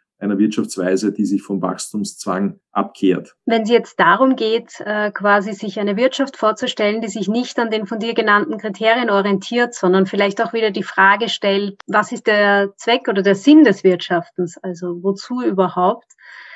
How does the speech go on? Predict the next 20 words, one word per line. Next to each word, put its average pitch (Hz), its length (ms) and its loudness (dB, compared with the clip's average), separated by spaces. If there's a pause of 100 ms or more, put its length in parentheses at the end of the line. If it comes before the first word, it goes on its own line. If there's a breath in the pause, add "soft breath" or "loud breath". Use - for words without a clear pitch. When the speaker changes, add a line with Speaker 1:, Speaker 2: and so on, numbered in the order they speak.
(220 loud breath)
Speaker 2:
Dann 214 540 0
habe 226 220 0
ich 226 80 -8
jetzt 240 180 0
verstanden, 233 580 0
dass 233 220 0
für 202 120 -14
dich 220 240 -10
die 233 120 -8
solidarische 202 920 0
Ökonomie 247 840 0
eigentlich 233 400 -2
auch 226 100 -2
ein 226 120 -6
Teil 208 260 0
davon 208 320 2
wäre. 170 360 0
Also 185 260 -4
von 214 180 -6
diesem, 214 560 -6